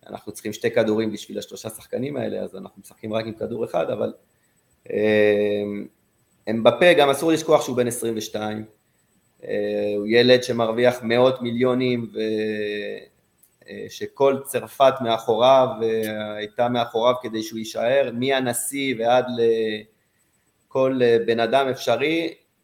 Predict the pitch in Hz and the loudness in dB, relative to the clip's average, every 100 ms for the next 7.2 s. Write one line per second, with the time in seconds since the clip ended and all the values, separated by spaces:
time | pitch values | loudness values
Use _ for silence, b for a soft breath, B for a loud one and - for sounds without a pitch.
0 | _ 104 117 110 110 156 147 127 135 151 | _ -4 0 0 0 2 2 2 4 4
1 | 139 120 117 113 113 127 135 127 120 131 | 4 0 -2 -2 -2 -2 2 2 2 -4
2 | 127 120 123 123 - 110 127 131 117 - | -6 -8 -8 -12 -14 -12 -10 -8 -10 -6
3 | 120 110 - 104 117 127 135 131 131 143 | -8 -6 -8 -8 -8 -10 -10 -14 -8 -8
4 | 147 117 107 - 117 117 - 113 110 123 | -8 -10 -14 -14 -14 -14 -12 -10 -10 -14
5 | 110 98 101 - 117 104 - - 110 107 | -14 -6 -6 -6 -12 -12 -14 -16 -14 -12
6 | 101 101 107 104 - _ - 107 - - | -12 -8 -10 -10 -16 _ -10 -10 -10 -6
7 | 98 | -6